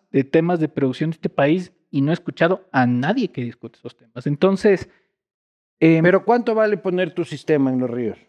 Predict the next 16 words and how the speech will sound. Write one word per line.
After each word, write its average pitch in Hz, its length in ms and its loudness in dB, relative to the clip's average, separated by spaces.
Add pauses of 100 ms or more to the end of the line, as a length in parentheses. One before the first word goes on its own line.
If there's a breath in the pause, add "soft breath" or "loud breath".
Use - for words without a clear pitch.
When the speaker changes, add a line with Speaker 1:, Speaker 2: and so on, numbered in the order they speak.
(320)
Speaker 1:
Dependiendo 151 580 0
del 202 80 -6
tamaño, 151 380 0
bro. 120 100 -2
Ya 160 140 0
tengo, 202 640 0
yo 170 160 -2
tengo 233 220 0
ya 175 120 2
cuatro 147 400 0
sistemas. - 580 -10 (100)
Speaker 2:
Pero 170 120 0
digamos, 170 320 0
si 139 80 -10
quiero 190 180 -2
poner 185 200 -4